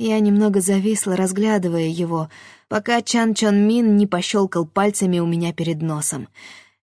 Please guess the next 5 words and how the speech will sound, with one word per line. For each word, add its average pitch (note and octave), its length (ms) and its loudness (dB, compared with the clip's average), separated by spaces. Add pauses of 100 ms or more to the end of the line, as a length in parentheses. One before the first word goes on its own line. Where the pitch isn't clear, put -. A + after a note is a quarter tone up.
"Предсказательница A3 1200 0
Ли, F#3+ 360 4
вы E3+ 160 0
меня E3 200 -2
слышите? G3+ 640 0